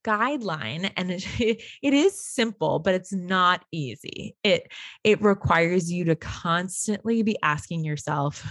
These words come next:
high quality questions, but th-, it really is just thinking about that, like, zoomed out in those four ways: time, money, delivery, and joy. And if you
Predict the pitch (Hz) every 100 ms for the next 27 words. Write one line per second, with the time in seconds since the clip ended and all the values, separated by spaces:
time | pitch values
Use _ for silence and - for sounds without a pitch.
0 | - _ - - 139 151 151 170 147 170
1 | 165 165 151 151 - 262 285 392 392 -
2 | - - - - 202 180 - - 196 -
3 | 233 - 190 214 226 247 233 208 196 190
4 | 190 185 175 156 - _ 170 156 147 -
5 | _ _ _ - 185 151 147 147 196 202
6 | 175 151 165 185 208 180 160 156 - 151
7 | 147 139 - - - - - _ - 202
8 | 214 254 285 285 - 185 175 170 170 165
9 | - 160 165 156 160 160 156 - 156 147
10 | 151 - - - - _ _ _ _ _
11 | _ _ - 175 165 151 156 151 - 180
12 | 170 165 156 160 170 165 160 160